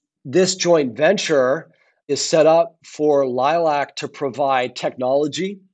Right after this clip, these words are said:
on-site operations, and also a share of the financing to help advance that project. So we're very closely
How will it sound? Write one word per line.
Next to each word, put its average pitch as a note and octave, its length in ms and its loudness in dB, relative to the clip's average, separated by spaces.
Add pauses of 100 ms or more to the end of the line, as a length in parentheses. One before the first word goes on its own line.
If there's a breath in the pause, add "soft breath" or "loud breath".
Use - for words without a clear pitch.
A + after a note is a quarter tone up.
(360)
on-site D3+ 440 0
operations, C#3 840 -2 (460)
and C#3 80 -2
also G3+ 300 2
a D3+ 60 2
share F3 360 0
of D#3+ 80 0
the B2+ 60 -8
financing C3+ 720 -6 (140)
to C3+ 100 -6
help D#3+ 300 0
advance C3 480 -4
that A2+ 220 -4
project. A2 500 -6
So D3 100 0
we're D3 260 6
very D#3+ 260 4
closely D#3 640 2